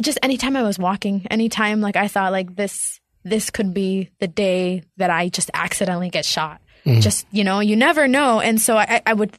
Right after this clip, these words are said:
Speaker 1: like, that's something that was on my mind a lot because it was just the reality of the fact, like, I, I live here and I walk these streets and you just never know because it's happened so many times. And so, you know, sometimes people were shot in,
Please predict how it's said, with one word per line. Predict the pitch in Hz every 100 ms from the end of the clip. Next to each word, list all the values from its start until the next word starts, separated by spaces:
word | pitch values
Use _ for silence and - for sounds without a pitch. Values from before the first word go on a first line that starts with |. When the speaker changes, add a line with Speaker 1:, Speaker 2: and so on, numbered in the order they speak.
| -
Speaker 1:
like, | 208 -
that's | 208 214
something | 262 233
that | 269
was | 226
on | 196
my | 175
mind | 185 180 170
a |
lot | 175 165 160 - _ - _
because | - 220 - 214 190
it | 208
was | 220
just | 226
the | 220
reality | 202 185 226 214
of | 185
the | 190
fact, | 277 233
like, | 190
I, | 175 180
I | 170
live | 175 208
here | 247
and | 262
I | 185
walk | 175 175 -
these | 202
streets | - - 226 311
and | 220 208
you |
just | 202 233
never | 202 196 214 240
know | 285 359
because | 220 - 226 220
it's | 226
happened | - 233 254 226
so | 220
many | 208 220
times. | 214 247 262
And | 220 214
so, | 220 208 - - - -
you |
know, | 247
sometimes | 240 233 240 247
people | 240 247
were | 226
shot | 220 214 -
in, | 226 226 220